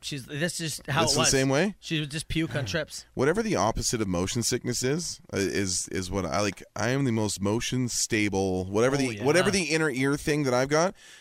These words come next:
Speaker 2: I used to, like, I would lay down and sleep in the back of our Suburban on long road trips and stuff. Never had a problem with it.
Speaker 1: Yeah.
Speaker 2: Yeah.
Speaker 1: Uh, somebody else said something about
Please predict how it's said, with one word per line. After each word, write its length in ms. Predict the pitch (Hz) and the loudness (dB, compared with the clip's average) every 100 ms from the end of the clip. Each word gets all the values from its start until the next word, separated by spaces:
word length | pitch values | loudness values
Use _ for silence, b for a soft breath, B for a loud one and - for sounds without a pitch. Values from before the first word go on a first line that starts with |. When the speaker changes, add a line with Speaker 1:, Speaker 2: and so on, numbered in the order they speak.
| B | B
Speaker 2:
I 60 | - | 0
used 220 | 175 - | 0 2
to, 60 | 135 | 0
like, 160 | 92 - | -2 0
I 60 | 147 | 0
would 140 | 180 | 2
lay 160 | 107 120 | 2 2
down 240 | 104 113 | 2 2
and 80 | 92 | 0
sleep 360 | - 104 127 | 0 0 0
in 120 | - 98 | 0 0
the 60 | |
back 320 | 82 92 107 - | 0 0 0 0
of 80 | |
our 120 | 98 90 | -2 0
Suburban 520 | - 80 87 104 120 | -2 0 0 2 2
on 140 | 117 | 2
long 180 | 117 117 | 2 2
road 260 | 110 110 113 | 2 2 2
trips 320 | - 120 - | -2 -2 -2
and 80 | 120 | -4
stuff. 360 | - 120 113 131 | -2 0 -2 -4
Never 240 | 135 139 | -6 -6
had 160 | 127 110 | -8 -10
a 40 | |
problem 340 | - 104 98 92 | -8 -8 -6 -6
with 160 | 80 | -8
it. 120 | 85 - - | -12 -16 -12
Speaker 1:
Yeah. 240 | 123 110 - - | -10 -10 -12 -6
Speaker 2:
Yeah. 220 | 113 104 92 b b b b - | -4 -4 -6 b b b b -8
Speaker 1:
Uh, 180 | 160 165 - - - | -6 -6 -8 -20 -20
somebody 280 | - 269 - | -16 -16 -6
else 140 | 233 - | -6 -4
said 120 | 220 | -4
something 400 | - 175 - 240 | -4 -6 -4 -4
about 320 | 202 175 175 | -2 0 0